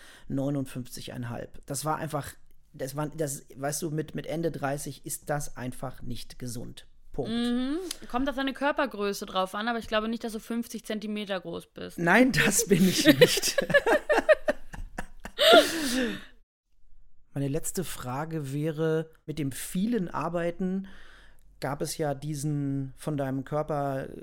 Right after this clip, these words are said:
Speaker 1: dir geschickten, äh, Stoppruf. Und
Speaker 2: Genau.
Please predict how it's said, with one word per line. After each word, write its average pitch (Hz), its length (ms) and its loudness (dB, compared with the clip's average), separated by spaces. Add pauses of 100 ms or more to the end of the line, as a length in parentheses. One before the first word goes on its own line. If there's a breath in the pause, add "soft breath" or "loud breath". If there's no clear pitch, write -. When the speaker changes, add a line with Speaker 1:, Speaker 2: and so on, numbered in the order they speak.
(300)
Speaker 1:
dir 143 340 -2
geschickten, 143 1040 -4 (160)
äh, 131 140 -10
Stoppruf. 156 960 -6 (540 soft breath)
Und 147 520 -4 (180)
Speaker 2:
Genau. 180 420 -6